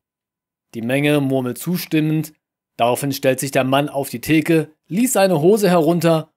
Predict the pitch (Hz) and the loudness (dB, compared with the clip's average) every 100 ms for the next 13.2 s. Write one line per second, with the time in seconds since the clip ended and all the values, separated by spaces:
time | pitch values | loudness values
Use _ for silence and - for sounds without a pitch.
0 | _ - 143 135 185 190 175 151 143 139 | _ -10 -6 0 0 2 -2 0 0 0
1 | 202 196 202 - 123 117 - 185 185 165 | 0 2 0 -2 -6 -6 -4 -2 0 2
2 | 147 156 151 135 147 139 123 156 151 156 | 2 2 0 -2 -4 -4 0 2 2 -2
3 | - _ _ _ _ - - 139 139 131 | -14 _ _ _ _ -12 -4 -4 -2 0
4 | 160 151 - 180 185 175 170 165 165 160 | 2 2 2 0 2 2 4 4 4 2
5 | 160 _ _ - 170 139 135 143 135 113 | -2 _ _ -8 -6 -4 -4 -2 -4 -4
6 | 131 123 117 - 120 123 120 104 95 92 | -4 -4 -8 -8 -6 -6 -8 -12 -16 -20
7 | _ _ _ _ _ - 117 101 - 160 | _ _ _ _ _ -10 -8 -8 -6 -4
8 | 208 214 185 180 175 175 165 165 _ - | 0 2 2 2 0 0 0 -4 _ -8
9 | 120 151 180 170 151 156 151 139 127 117 | -2 0 2 2 2 0 -2 -6 -6 -2
10 | 175 226 - 170 175 175 175 147 - - | 0 0 2 0 2 0 0 -4 -8 -2
11 | 202 226 185 170 - 170 165 160 160 - | -2 0 -2 -2 -2 -2 0 2 0 -2
12 | - 220 - 185 160 143 151 143 139 143 | 0 0 0 -2 -2 -4 -4 -2 -2 -2
13 | 143 - | -2 -6